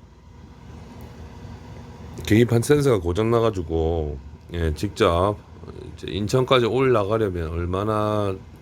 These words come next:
예, 기름을 넣어야 될지 기름통 한 뭐 이백오십 정도라고 봐야죠. 이백오십 리터짜리 통에 몇 센치인지를 보고,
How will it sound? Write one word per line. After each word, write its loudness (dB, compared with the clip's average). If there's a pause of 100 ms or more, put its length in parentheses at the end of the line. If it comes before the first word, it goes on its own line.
(160)
예, -2
기름을 0
넣어야 4
될지 -4 (1080)
기름통 4 (180)
한 -8
뭐 -10 (320)
이백오십 4
정도라고 2
봐야죠. -2 (220)
이백오십 2
리터짜리 2 (100)
통에 4 (760)
몇 6
센치인지를 2
보고, 0